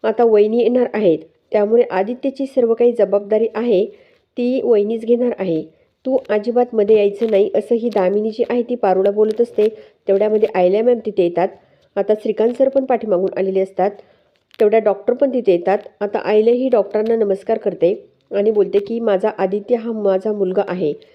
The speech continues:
मी त्याला घेऊन जाऊ शकतेस का?" असं पण ही आयल्या डॉक्टरांना विचारते. तर डॉक्टर "ठीक आहे," असं बोलतात.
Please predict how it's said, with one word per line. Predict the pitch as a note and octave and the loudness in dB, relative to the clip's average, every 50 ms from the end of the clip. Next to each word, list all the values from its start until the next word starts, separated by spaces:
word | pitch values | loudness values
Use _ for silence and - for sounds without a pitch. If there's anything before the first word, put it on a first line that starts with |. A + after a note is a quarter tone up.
| _ _ - _ | _ _ -12 _
मी | A#3 A#3+ A#3+ | -4 -4 0
त्याला | A3+ A3 G#3 A3 | 0 0 0 0
घेऊन | A3 A3 B3 B3 A#3+ | -2 0 -2 0 2
जाऊ | A3+ G#3+ G3+ G#3 | 2 2 2 2
शकतेस | G#3+ A#3+ A3 - - A#3+ A#3+ - - | 0 -4 -10 -2 -2 -2 -2 -2 -4
का?" | - A3 A#3+ - - - | -4 -4 -4 -4 -6 -8
असं | G#3+ G#3+ - A#3 | -8 -2 -2 -2
पण | A3 A3+ A3+ A3 A3 A3+ | -2 0 -2 -2 0 -2
ही | A3+ G3+ G3 A3 G3+ - _ _ _ _ _ _ | -2 -4 -4 -4 -8 -14 _ _ _ _ _ _
आयल्या | F#3 G3 G3 F#3+ G#3 A3 | 0 2 2 4 4 4
डॉक्टरांना | G#3+ G3+ G3 G3+ - G#3+ G#3+ A3 A3+ | 2 2 0 0 -4 -4 -2 -2 -2
विचारते. | A3 A3+ - B3 A#3+ A#3 - G#3+ G#3+ | -2 0 0 0 0 2 2 2 2
तर | A3 A#3 A3 | 2 0 0
डॉक्टर | G#3+ G3+ G3 - - A#3+ | 0 0 -2 -2 -8 -8
"ठीक | A#3+ - C4+ C4+ - | -4 -4 -6 -2 0
आहे," | C4+ C4+ C4 - | 2 2 4 2
असं | - G#3 - A#3 | 2 -2 -2 -2
बोलतात. | G3 F3+ D#3 C#3 C#3 | -2 -2 -2 -2 -4